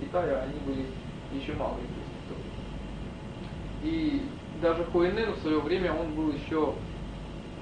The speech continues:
не так широко известен в Китае, а за пределами Китая он вообще не был известен. Но именно с него началось именно развитие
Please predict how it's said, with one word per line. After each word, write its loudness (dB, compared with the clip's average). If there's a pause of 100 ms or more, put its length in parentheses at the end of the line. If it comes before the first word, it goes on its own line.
(640)
не 0
так 6
широко 2
известен -2
в -6
Китае, 4
а 4
за 2
пределами -2 (580)
Китая -2
он -2
вообще -2
не -8
был -6
известен. -6
Но 2
именно 0
с -6
него 2
началось 0 (300)
именно 0
развитие 0